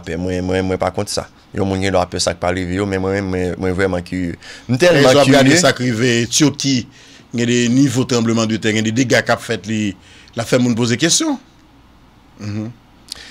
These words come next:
Speaker 1: e se pa sèlman, se pa sèlman sou planèt nou an, men menm nan sistèm solè lan tou, gen de chanjman k ap fèt.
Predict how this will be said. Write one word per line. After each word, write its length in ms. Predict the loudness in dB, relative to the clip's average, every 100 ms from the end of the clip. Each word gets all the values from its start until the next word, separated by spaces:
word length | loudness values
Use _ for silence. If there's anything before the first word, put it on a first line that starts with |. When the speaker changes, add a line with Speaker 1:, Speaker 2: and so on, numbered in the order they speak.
| -6 0
Speaker 1:
e 180 | 2 2
se 140 | 2 4
pa 140 | 4
sèlman, 520 | 4 2 2 4 4 2
se 120 | 2
pa 100 | 2
sèlman 280 | 0 0 0
sou 160 | -2 0
planèt 340 | 2 2 -4 -6
nou 180 | -2 -2
an, 120 | -4 -10 -20 -4
men 280 | 2 4 4
menm 220 | 4 4
nan 80 | 2
sistèm 320 | 0 2 0 2
solè 260 | 2 2
lan 180 | 2 2
tou, 120 | -2
gen 140 | 0 0
de 80 | 0
chanjman 380 | -2 -2 -2
k 80 | -2
ap 80 | -4
fèt. 200 | -6 -12